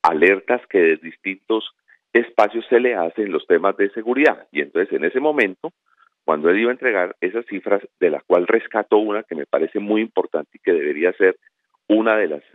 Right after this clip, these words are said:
noticias, pero obviamente creo que no ha sido, eh, eh, suficientemente entendida en su alcance. Y el registrador dice, "Mire,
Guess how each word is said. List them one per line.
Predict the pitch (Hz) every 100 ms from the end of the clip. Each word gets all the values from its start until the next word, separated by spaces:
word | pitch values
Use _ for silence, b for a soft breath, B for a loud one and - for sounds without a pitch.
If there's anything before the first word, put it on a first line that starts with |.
| _ _
noticias, | 87 78 95 85 101
pero | - 82
obviamente | 80 95 101 87 95
creo | - 92
que | -
no | 78 73 78 b b b _
ha | 92
sido, | 92 101 95 98 101 _ _ _ _
eh, | 90 80 -
eh, | 82 - -
suficientemente | 95 82 - 98 98 113 104 95
entendida | 110 95 78 76 87
en |
su | 98 85
alcance. | 85 139 123 - 69 _
Y | - 85 80
el | 65
registrador | 76 85 78 85
dice, | 104 110 113
"Mire, | 123 104 -